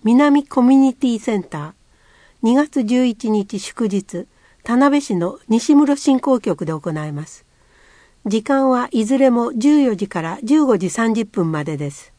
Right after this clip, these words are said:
対象は、県内在住、在勤、在学の方。定員はそれぞれ四十人。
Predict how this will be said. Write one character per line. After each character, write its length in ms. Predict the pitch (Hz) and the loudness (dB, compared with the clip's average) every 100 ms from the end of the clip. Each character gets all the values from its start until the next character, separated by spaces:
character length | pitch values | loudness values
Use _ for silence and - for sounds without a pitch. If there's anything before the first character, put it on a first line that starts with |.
| _ _ _ _ _ _ _ _ _ _ _ _ | _ _ _ _ _ _ _ _ _ _ _ _
対 200 | - 254 | -2 -2
象 300 | 254 254 233 | 0 0 0
は、 200 | 208 196 - _ _ | 0 -4 -8 _ _
県 240 | - 302 269 | 0 4 4
内 260 | 196 170 | 2 -2
在 300 | 165 202 220 | -2 -2 -2
住、 360 | 202 214 190 196 | -2 -2 -4 -6
在 280 | 202 214 247 | -4 -2 -2
勤、 360 | - 220 202 185 | -4 -4 -4 -2
在 240 | 226 262 | 0 2
学 260 | 254 233 220 | 0 -2 -2
の 140 | 202 | -2
方。 360 | 196 180 175 190 _ _ _ _ _ | -4 -10 -12 -18 _ _ _ _ _
定 180 | 262 269 | 0 2
員 240 | 262 247 233 | 2 2 0
は 160 | 220 | -2
そ 180 | - - | -4 0
れ 120 | 262 | 2
ぞ 120 | 262 208 | 4 0
れ 140 | 185 | 0
四 260 | 185 208 202 | 0 0 0
十 220 | 233 202 | -2 -4
人。 220 | 156 | -6